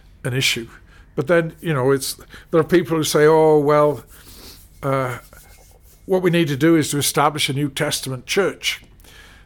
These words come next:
And my answer to that is always, "Well, which one, friend? Uh, would you wanna join the Corinthian church?" "Oh, no, no, no, I don't, I didn't mean the Corinthians." "Well, what about Galatia?" What about the churches that, "Well, I didn't mean them either."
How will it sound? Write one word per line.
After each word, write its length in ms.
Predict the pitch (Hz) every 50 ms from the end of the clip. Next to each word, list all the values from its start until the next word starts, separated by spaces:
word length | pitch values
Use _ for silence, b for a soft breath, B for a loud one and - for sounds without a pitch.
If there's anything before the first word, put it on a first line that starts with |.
| B
And 120 | - - 135
my 140 | 139 147 147
answer 300 | 139 139 143 131 - 135
to 80 | 120 123
that 160 | 131 135 131
is 100 | 123 117 139
always, 240 | 139 139 135 123
"Well, 160 | - - 151 131
which 260 | 120 160 151 - -
one, 360 | 170 180 180 170 135 120 113 - - - - - -
friend? 420 | - - 135 117 110 110 110 107 - B B B B B B B -
Uh, 100 | 135 131 -
would 300 | - - 220 156 143 131
you 80 | 151 139
wanna 220 | 143 151 151 139 120 - - -
join 300 | - - 151 151 151 143
the 100 | 139 135
Corinthian 560 | - - - 151 156 185 226 - - 170 143 131
church?" 240 | - - 120 107
"Oh, 160 | - 190 185 180
no, 140 | 175 175
no, 120 | 175 175 170
no, 220 | 165 165 160 139
I 60 | 139
don't, 180 | 147 170 180 156
I 60 | 156 165
didn't 220 | 147 170 160 160
mean 140 | 165 160 147
the 100 | 151 143
Corinthians." 580 | - 151 151 147 135 - 139 127 117 113 - B B B B B
"Well, 140 | B 151 151
what 60 | 160
about 260 | 180 190 196 202 196
Galatia?" 640 | - 185 190 196 208 214 196 - - - 135 104 - - B B B B B B B -
What 80 | 180 160
about 120 | 175 175
the 60 | 175
churches 460 | - - - 180 175 170 - 165 151
that, 180 | 165 170 143 -
"Well, 140 | 151 160 160
I 60 | 160
didn't 180 | 156 175 175 170
mean 180 | 180 175 170
them 220 | 165 170 170 160 156
either." 460 | 156 175 180 170 123 127 110 107